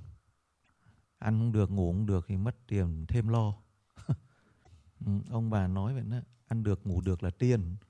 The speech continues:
<laughs> Không ăn, không ngủ, mất tiền thêm lo. Thành ra, nhưng mà mình đi, à, khóa học này, tức là mình, à, à, mục tiêu chính,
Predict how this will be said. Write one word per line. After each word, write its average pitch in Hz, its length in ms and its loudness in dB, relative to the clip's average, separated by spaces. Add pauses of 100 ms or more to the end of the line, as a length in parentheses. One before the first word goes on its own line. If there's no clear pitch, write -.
(220)
<laughs> - 1160 -20
Không 117 180 -2
ăn, 107 200 -2
không 117 200 2
ngủ, 87 220 4
mất 104 220 -2
tiền 95 220 0
thêm 101 200 -2
lo. 107 260 0 (1500)
Thành 110 160 0
ra, 123 640 10
nhưng 127 200 6
mà 113 400 8
mình 110 460 4
đi, 123 220 6
à, 120 140 8
khóa 135 260 2
học 117 160 4
này, 104 240 10
tức 135 180 2
là 120 180 6
mình, 98 320 6
à, 92 200 8 (760)
à, 98 280 4
mục 98 220 -2
tiêu 113 200 4
chính, 113 260 -2